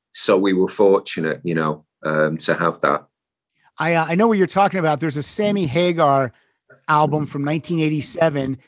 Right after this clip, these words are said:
Speaker 2: and Eddie Van Halen plays bass on it.
Speaker 1: Yeah,
Speaker 2: And
Speaker 1: yeah.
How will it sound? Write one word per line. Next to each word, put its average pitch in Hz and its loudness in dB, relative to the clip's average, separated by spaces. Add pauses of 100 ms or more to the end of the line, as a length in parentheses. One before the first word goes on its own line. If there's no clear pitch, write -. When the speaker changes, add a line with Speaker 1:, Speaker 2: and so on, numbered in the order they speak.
(200)
Speaker 2:
and 147 -6
Eddie 190 2
Van 165 0
Halen 160 0
plays 147 0
bass 156 2
on 107 -8
it. - -20 (420)
Speaker 1:
Yeah, 123 0
Speaker 2:
And 131 2
Speaker 1:
yeah. 123 0